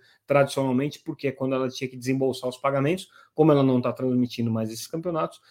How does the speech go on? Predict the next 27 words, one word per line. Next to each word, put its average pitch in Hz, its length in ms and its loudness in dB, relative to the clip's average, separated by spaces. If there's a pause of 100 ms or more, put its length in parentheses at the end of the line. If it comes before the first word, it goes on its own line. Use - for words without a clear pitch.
(160)
ela 151 200 0
tá 151 100 -4
sem 151 220 -2
esse - 200 -6
custo. - 320 -20 (380)
Então, 202 420 6
essa 185 380 6
é 175 240 6
a 180 80 4
boa 170 260 6
notícia 185 480 2
pra 175 140 -2
Globo. 147 460 4 (240)
A 131 100 2
expectativa 143 840 0
deles 120 400 2
é 117 120 0
que 117 200 -6
os 120 140 -2
resultados 117 920 -4
continuem 156 640 4
positivos 135 720 -2
ao 117 100 0
longo 120 280 -2
do 117 160 -8
ano. 165 320 0 (340)
É, 127 420 6